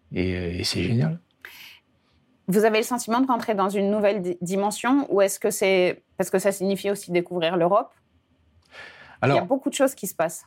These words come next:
Speaker 1: Alors, ouais, mais encore une fois, il y a, il y a encore un truc qui revient.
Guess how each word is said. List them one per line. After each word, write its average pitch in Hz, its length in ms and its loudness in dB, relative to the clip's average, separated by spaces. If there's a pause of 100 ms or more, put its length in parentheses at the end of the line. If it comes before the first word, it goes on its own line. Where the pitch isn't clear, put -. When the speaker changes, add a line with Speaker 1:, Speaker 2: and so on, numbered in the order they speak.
(100)
Speaker 1:
Alors, 151 500 2
ouais, 170 300 6
mais 113 120 4 (140)
encore 160 300 4
une 175 80 6
fois, 214 400 4
il 147 100 0
y 147 80 4
a, 139 220 0
il 131 80 2
y 131 40 6
a 120 60 4
encore 156 220 4
un 117 360 2
truc - 220 0
qui - 100 -2
revient. 143 500 2